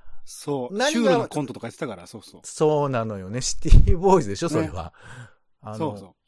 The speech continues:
Speaker 1: う。
Speaker 2: なんか、別に正しいって言い方はないんだけど、でも、
Speaker 1: うん。
Speaker 2: その、街でさ、声を、声かけるってことじゃない。でも、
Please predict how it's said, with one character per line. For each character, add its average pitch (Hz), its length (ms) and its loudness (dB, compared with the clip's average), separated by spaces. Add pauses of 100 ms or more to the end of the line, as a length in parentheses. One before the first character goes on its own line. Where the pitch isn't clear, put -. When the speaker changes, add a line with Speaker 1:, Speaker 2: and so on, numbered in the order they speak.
(360)
Speaker 1:
う。 175 60 -16
Speaker 2:
な 240 180 -12
ん 214 60 -14
か、 139 340 -4 (420)
別 185 200 -12
に 226 80 -16
正 247 360 0
し 302 280 0
い - 20 -
っ - 20 -16
て - 320 -12
言 220 200 -8
い 240 60 -10
方 254 280 -8
は 240 140 -6
な 254 180 -6
い 285 80 -8
ん 226 140 -8
だ 165 120 -6
け 107 140 -10
ど、 113 420 -2 (680)
で 131 60 -8
も、 110 180 -6
Speaker 1:
う 151 60 -2
ん。 131 340 -4 (160)
Speaker 2:
そ 131 160 -14
の、 127 460 -10 (160)
街 113 340 -6
で 202 100 0
さ、 - 160 -6
声 226 420 2
を、 85 280 -2 (260)
声 302 320 -4
か 160 200 -10
け 180 120 -2
る 175 60 -2
っ 156 40 -6
て 143 100 -2
こ 131 60 -2
と 120 40 -6
じ 123 80 -6
ゃ - 20 -6
な 120 60 -8
い。 120 60 -12
で 202 80 -4
も、 180 180 -4